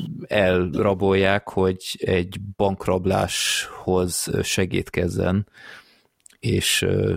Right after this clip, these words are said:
ő kérje el a pénzt, és vigye el a balhét,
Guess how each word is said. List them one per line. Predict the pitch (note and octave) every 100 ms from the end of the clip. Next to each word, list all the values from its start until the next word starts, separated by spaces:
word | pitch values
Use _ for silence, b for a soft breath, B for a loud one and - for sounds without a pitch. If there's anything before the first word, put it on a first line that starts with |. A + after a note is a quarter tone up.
| -
ő | - F#2+
kérje | - F2 F2 F2+
el | F#2
a | E2+
pénzt, | - F#2+ G#2 - - - b b b b b b b b _ _ -
és | F#2 -
vigye | F2+ F2+
el | F2+
a | F2
balhét, | F2+ F#2 F#2+ G2 G2+ -